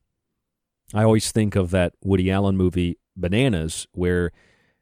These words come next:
he's working with this group of rebels, and when they finally overthrow the dictator,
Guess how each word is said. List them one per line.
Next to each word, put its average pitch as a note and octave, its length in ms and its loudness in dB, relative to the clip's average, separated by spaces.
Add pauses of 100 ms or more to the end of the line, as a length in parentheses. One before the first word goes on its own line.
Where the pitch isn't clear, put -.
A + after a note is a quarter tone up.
he's G2 180 -2
working G#2 400 2
with F#2 240 0
this - 500 0 (140)
group F#2+ 420 2
of D#2+ 560 -4 (1500)
rebels, F2+ 720 0 (180)
and F#2 200 -2
when G2 160 0
they F#2+ 100 2
finally A2 480 0
overthrow G2+ 420 2
the F2 120 -2
dictator, F2 720 -2